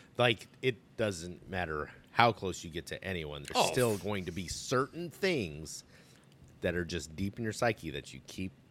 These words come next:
Speaker 1: for yourself. You keep to yourself. Not even so much for fear of, like, uh,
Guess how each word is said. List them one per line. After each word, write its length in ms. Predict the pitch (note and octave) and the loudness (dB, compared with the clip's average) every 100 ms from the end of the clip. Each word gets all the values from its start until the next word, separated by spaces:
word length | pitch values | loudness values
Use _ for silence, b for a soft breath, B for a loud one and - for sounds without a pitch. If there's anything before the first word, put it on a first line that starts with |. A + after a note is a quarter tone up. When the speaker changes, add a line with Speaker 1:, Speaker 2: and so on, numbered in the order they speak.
| - - | -20 -6
Speaker 1:
for 120 | F#2 | -2
yourself. 460 | F#2 - E2 E2 - | -2 -2 -2 -2 -4
You 60 | |
keep 260 | - E2+ - | -12 -12 -10
to 200 | - D#3 | 0 0
yourself. 500 | B2 F2+ - C#2+ - - - b b b | 0 -4 -4 -4 -6 -16 -20 b b b
Not 200 | - G2 | 2 2
even 240 | C3 A2 G#2+ | 4 0 -4
so 180 | - A2 | -4 -2
much 200 | G2+ - | -2 -4
for 140 | - | -10
fear 320 | F2 G2 F#2 | -6 -2 0
of, 140 | F2 D#2 | 0 -2
like, 360 | E2 D2+ - - - - - - - - - - - - - | -2 -4 -8 -20 -20 -20 -20 -20 -20 -20 -20 -20 -20 -20 -8
uh, 420 | E2 D2 C#2 | -4 -4 -4